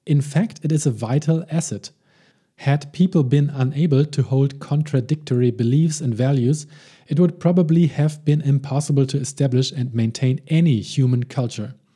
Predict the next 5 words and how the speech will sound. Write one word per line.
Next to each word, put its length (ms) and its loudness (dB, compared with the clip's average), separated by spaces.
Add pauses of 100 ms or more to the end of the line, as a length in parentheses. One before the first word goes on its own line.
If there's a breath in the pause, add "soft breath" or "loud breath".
(960 soft breath)
Cultures 460 0
are 200 0
in 100 2
constant 540 -2
flux 500 -4